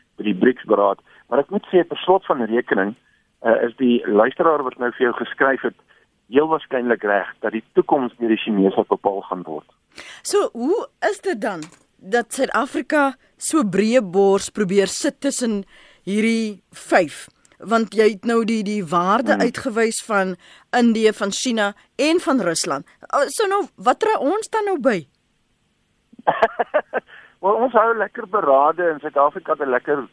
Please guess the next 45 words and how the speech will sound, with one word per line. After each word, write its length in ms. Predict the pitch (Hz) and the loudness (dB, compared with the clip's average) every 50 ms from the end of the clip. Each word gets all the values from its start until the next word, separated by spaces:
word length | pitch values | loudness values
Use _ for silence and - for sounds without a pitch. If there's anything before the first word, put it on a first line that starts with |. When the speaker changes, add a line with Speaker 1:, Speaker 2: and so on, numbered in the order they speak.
| _ _ _ | _ _ _
Speaker 1:
klimaat 480 | - 147 131 120 107 110 113 117 - - | -6 -6 -2 2 2 2 2 2 0 -2
in 80 | 135 131 | -4 -4
die 120 | 120 101 | -4 0
winter 440 | 95 104 110 110 - - 120 120 123 - _ _ _ _ _ _ _ _ _ - | 0 0 0 0 2 4 4 4 2 0 _ _ _ _ _ _ _ _ _ -2
en 140 | 123 117 | 2 4
mense 280 | 113 117 123 127 - 151 - | 6 6 6 4 2 0 0
kom 160 | - 151 156 | 2 2 4
na 140 | 139 135 135 | 6 4 4
die 120 | 135 127 - | 2 0 -2
tyd, 180 | - 143 139 123 | -2 0 0 2
dan 140 | 127 123 113 | 0 0 2
bly 160 | 101 104 110 | 2 4 4
'n 60 | 113 113 | 4 4
bietjie 240 | 127 123 - - | 2 2 2 2
aan 140 | 135 131 123 | 0 0 -2
vir 120 | - 123 120 | -4 -8 -10
die 80 | - - | -10 -8
kleurwiltuin 640 | 131 139 143 135 113 107 104 110 - - 135 127 120 | -2 2 2 2 2 2 0 0 0 0 2 2 2
en 100 | - 117 | 0 -2
'n 100 | 110 113 _ | -6 -12 _
bietjie 180 | _ _ _ _ | _ _ _ _
toerisme 460 | - 135 117 113 110 - - 123 120 113 | 0 2 4 4 2 2 2 2 2 2
en 140 | 107 104 | 2 0
so 200 | - - - 117 98 | -2 0 2 2 2
aan. 160 | 98 107 131 - _ _ _ _ _ _ _ _ | 2 0 -4 -8 _ _ _ _ _ _ _ _
En 120 | - 135 147 | 0 2 2
ons 120 | 156 156 | 4 2
is 120 | 180 165 | 0 0
per, 240 | - 202 190 - - - | 0 -2 -2 -2 -4 -2
per 120 | - 190 | -2 0
slot 220 | - 208 208 208 - | 2 2 0 2 2
van 160 | - 202 170 | 0 0 2
rekening, 380 | 143 143 143 - 175 156 143 139 | 2 2 2 2 2 2 2 0
ons 120 | 135 - 147 - | 0 -2 -6 -4
is 60 | - | -2
baie 280 | 131 139 160 170 170 156 - - - - _ _ _ - - - | 0 0 2 0 -2 -2 -6 -12 -20 -20 _ _ _ -16 -6 -4
gasvry 360 | - 160 - - - 160 147 139 | -2 -2 -2 -4 -6 -4 -2 -2
en 140 | 131 120 - - | -2 -4 -6 -8
vriendelike 580 | - 139 131 127 123 120 - 135 123 107 101 - _ _ _ _ _ _ _ _ _ _ _ | -8 -4 0 0 0 2 4 4 4 4 2 0 _ _ _ _ _ _ _ _ _ _ _
mense 400 | 113 117 117 120 113 - - 120 | 2 4 4 4 4 4 2 4
wat, 160 | 113 117 113 - _ | 4 2 2 0 _
eh, 140 | 123 117 110 | -2 0 0
mense 280 | 110 113 127 127 135 | 2 0 0 -2 -2
gemaklik 480 | 131 - 127 120 123 - - 151 - - | -4 0 0 0 0 0 -2 -6 -4 -2
laat 180 | 123 113 - | -2 -2 -2